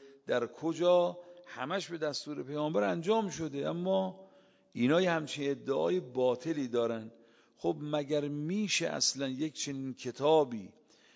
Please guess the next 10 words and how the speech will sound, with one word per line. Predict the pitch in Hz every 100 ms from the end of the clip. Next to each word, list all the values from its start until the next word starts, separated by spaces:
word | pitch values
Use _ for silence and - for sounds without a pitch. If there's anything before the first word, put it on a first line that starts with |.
| _
معجزهٔ | 120 123 135 127 120 131 151 170
ختمیه | 147 147 135 - 135 139 165
باشه | 147 170 165 139 127 101 - _ _ _ _ _ _ _
و | 120 127
این | 170 190 175
الی | 165 151 143 139
یوم | 143 143 139
القیامه | 135 135 131 135 135 135 170 175
بخواد | 156 170 151
باشه، | 151 190 202 160 196 196 196 185